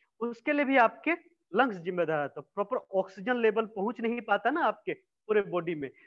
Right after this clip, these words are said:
तो बालों को भी oxygen की supply जरूरत पड़ती है उसके पोषण के लिए।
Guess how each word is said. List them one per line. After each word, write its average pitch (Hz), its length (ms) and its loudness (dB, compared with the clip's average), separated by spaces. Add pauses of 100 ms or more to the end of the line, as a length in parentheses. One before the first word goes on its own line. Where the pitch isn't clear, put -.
(180)
तो 240 300 0 (220)
बालों 180 320 2
को 240 140 0
भी 254 140 2
oxygen 226 380 0
की 226 140 -4
supply 214 440 2
जरूरत 190 380 2
पड़ती 190 260 -2
है 202 120 2
उसके 190 360 -8
पोषण 185 380 -4
के 180 120 -2
लिए। 175 160 -2